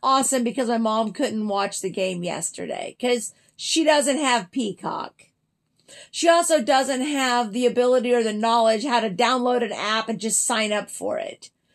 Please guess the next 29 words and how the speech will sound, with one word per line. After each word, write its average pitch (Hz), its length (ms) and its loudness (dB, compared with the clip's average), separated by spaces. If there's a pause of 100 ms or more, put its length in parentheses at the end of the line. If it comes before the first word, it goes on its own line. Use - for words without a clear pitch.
(140)
She's - 320 0
seventy-nine 247 880 2
years 196 320 -6
old. - 380 -12 (360)
She 269 280 -2
does 254 240 0
not, 240 400 -2
she 269 100 -2
can 247 180 -4
Facebook 240 600 -2
a 220 60 -4
little 220 260 -2
bit. 233 360 0 (1400)
But 277 120 0
the 277 100 2
stress 277 640 2 (100)
of 285 200 4
me 277 300 0
even 254 440 -2
walking 269 520 0
her 285 200 0
through 269 480 -2
how 254 160 0
to 233 140 0
do 240 440 0
it, 170 440 -2 (420)
she - 260 0
said 247 320 0
no. 254 680 -4